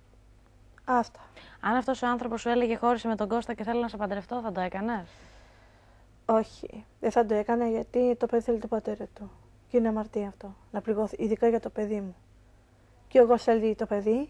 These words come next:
Speaker 1: το αγαπάει πάρα πολύ. Το θέλει το παιδί ο Κώστας. Και δεν είναι σωστό να χωρίσω για το τρίτο άτομο.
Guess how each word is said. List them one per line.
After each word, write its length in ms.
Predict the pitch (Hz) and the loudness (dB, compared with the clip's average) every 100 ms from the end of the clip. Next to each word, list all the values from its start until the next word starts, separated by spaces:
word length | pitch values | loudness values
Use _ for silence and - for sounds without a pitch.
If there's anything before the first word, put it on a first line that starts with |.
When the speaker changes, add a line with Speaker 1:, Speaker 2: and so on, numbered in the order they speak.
| - | -4
Speaker 1:
το 100 | 214 | 0
αγαπάει 320 | 208 208 226 214 | 0 0 -2 4
πάρα 320 | 240 240 214 | 6 6 4
πολύ. 440 | - 208 202 208 202 - - _ - - - - - - - | 0 -6 -8 -10 -14 -20 -20 _ -20 -20 -20 -20 -20 -20 -10
Το 80 | 214 | 2
θέλει 180 | 247 233 | 4 4
το 80 | 214 | 2
παιδί 220 | 196 202 | -2 -4
ο 60 | |
Κώστας. 560 | - 208 - 226 208 - _ - _ _ - _ _ _ _ - - - _ _ - | -6 -10 -10 -14 -14 -20 _ -20 _ _ -20 _ _ _ _ -20 -20 -20 _ _ -2
Και 120 | 247 | 6
δεν 80 | 247 | 6
είναι 100 | 240 | 6
σωστό 240 | 226 - | 0 -4
να 120 | 214 208 | -4 -2
χωρίσω 380 | 214 220 - | -2 -2 -2
για 200 | 202 202 | -4 -6
το 120 | 196 202 | -6 0
τρίτο 300 | 233 226 208 | 2 2 -2
άτομο. 520 | 196 190 214 208 | -4 -8 -12 -14